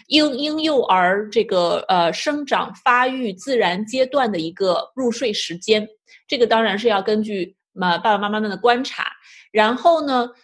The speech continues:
在这个入睡，确定的入睡时间之前，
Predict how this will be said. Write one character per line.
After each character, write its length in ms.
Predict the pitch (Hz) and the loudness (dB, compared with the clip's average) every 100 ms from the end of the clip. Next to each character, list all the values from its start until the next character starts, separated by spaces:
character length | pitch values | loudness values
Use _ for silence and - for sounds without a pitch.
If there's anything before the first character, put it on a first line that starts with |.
| _ | _
在 240 | - 269 | 0 2
这 160 | 247 262 | 2 2
个 300 | 240 220 196 _ | 2 2 -4 _
入 200 | 277 302 | -4 -2
睡， 300 | 247 294 247 | -2 -2 -2
确 260 | - - 320 | -2 -2 -4
定 260 | - 311 262 | -2 -4 0
的 160 | 214 | 0
入 180 | 185 262 | 0 -4
睡 220 | 233 254 | -4 -2
时 300 | 226 - 170 | -2 -4 -10
间 360 | 190 254 254 254 | -4 0 0 -2
之 180 | 247 294 | -6 -10
前， 640 | 294 - - 170 160 190 | -10 -10 -2 0 0 -4